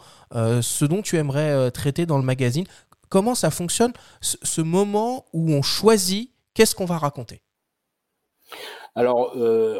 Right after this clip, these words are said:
Speaker 2: en, euh, ça fonctionne, pour moi, ça fonctionne des deux côtés, hein. C'est-à-dire, soit c'est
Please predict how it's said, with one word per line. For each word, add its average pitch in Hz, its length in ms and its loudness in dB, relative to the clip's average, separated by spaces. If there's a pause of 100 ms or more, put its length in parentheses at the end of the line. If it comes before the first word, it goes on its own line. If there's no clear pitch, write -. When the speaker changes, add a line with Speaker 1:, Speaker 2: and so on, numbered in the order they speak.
Speaker 2:
en, 127 320 2
euh, 113 240 0
ça 139 240 -2
fonctionne, 165 540 2
pour - 220 -2
moi, 160 200 2
ça 135 180 -2
fonctionne 123 480 2
des 107 120 0
deux 98 140 0
côtés, 160 360 -4
hein. 131 300 -10
C'est-à-dire, 101 420 0
soit 143 380 -2
c'est 95 840 -2